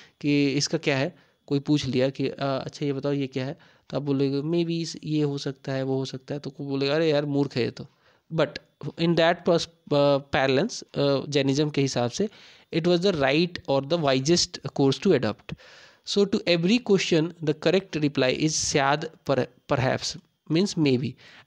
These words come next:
and there can be no absolute judgment on any issue। So Jain believe in dualistic philosophy of Jina, that is eternal soul and, and Ajiva, that is eternal element। ठीक है,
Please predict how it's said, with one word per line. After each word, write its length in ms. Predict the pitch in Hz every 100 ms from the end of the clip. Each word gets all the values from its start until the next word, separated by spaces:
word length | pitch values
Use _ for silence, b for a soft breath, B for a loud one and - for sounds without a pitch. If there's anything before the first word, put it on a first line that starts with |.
| -
and 140 | 147
there 220 | 170 170
can 300 | 165 170 196
be 200 | 190 190
no 340 | 170 190 - 165
absolute 400 | - 165 170 170
judgment 500 | 139 139 127 151 175 -
on 120 | - -
any 280 | 151 147 123
issue। 200 | - - - _ _ _ _ _ _ _ _ _ - B B B
So 80 | -
Jain 380 | 185 190 214 220
believe 300 | 196 202 202
in 400 | 170 165 - 151
dualistic 680 | 151 156 156 - 190 - -
philosophy 500 | 151 147 156 170 202
of 120 | 151 -
Jina, 400 | 139 143 147 196
that 140 | 165 143
is 120 | 147 156
eternal 380 | 143 143 139 175 175
soul 220 | 156 190 - -
and, 240 | 160 220 - B B B B -
and 340 | 175 160 180 - _ -
Ajiva, 460 | 156 147 170 123 - _ -
that 180 | 139 156
is 300 | 180 - 156
eternal 420 | 147 139 170 - 143
element। 540 | 127 117 120 127 - - b b b b b -
ठीक 160 | 202
है, 160 | 220 -